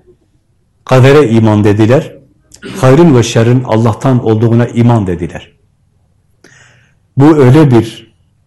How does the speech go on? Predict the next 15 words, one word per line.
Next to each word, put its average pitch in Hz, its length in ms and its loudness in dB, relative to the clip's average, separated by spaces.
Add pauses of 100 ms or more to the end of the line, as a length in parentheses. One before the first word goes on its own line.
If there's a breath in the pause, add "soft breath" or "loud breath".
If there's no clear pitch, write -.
(360)
yanlış 123 480 0
yaptırdı 117 460 0
ki, 175 140 -4
yanlış 127 500 0
bir 117 100 0
anlama 117 400 0
getirdi 117 500 -2
ki, 160 380 -6
şu - 200 -4
anda 117 240 0
da 110 120 -2
bu 107 120 -2
böyledir. 110 520 -2 (560 soft breath)
Çok 180 300 -2
tehlikeli 120 760 0